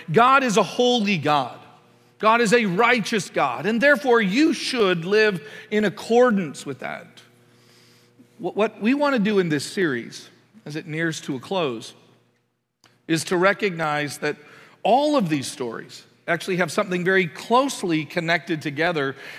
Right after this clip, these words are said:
which is they are the revelation of God's plan and God's purpose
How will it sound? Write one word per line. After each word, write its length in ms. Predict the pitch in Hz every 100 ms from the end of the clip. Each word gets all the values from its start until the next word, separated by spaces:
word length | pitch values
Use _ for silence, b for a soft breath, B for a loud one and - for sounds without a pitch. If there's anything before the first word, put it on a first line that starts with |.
| B
which 240 | 180 -
is 140 | 175 151
they 140 | 196
are 240 | 208 190
the 140 | 180 170
revelation 800 | 165 208 220 220 226 - 143 156
of 180 | 156
God's 260 | 160 165 156
plan 400 | - 214 208 220
and 160 | 208 175
God's 280 | 160 151
purpose 580 | - 214 196 139 135 -